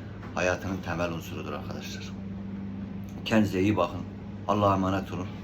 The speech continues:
Endeksi de takip ediyoruz. Ee, zaten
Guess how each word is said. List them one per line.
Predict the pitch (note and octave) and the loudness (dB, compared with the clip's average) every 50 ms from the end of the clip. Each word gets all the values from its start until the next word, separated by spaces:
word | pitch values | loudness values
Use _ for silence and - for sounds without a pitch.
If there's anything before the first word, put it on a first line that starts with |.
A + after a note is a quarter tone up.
| - - - - - - | -8 -10 -8 -8 -6 2
Endeksi | - A#2+ A#2 G#2+ G#2+ G#2 - - - | 4 4 6 6 6 4 4 -2 -2
de | G2+ F#2 - - - | 0 0 0 -2 0
takip | - G2+ G2+ - - G2+ | 0 0 0 0 -2 -2
ediyoruz. | F#2+ F2+ F#2 F#2+ G2 G2 F#2+ - - - - - - - - - - - - - - - - - - | -2 0 0 0 0 -2 -2 -4 -8 -10 -10 -10 -10 -12 -12 -12 -12 -12 -12 -12 -12 -10 -10 -8 -4
Ee, | F2+ F2+ F2+ F2 F2 F2 | 0 0 2 2 0 2
zaten | G2 G#2+ G#2+ - G2+ F#2 | 2 2 2 2 0 -2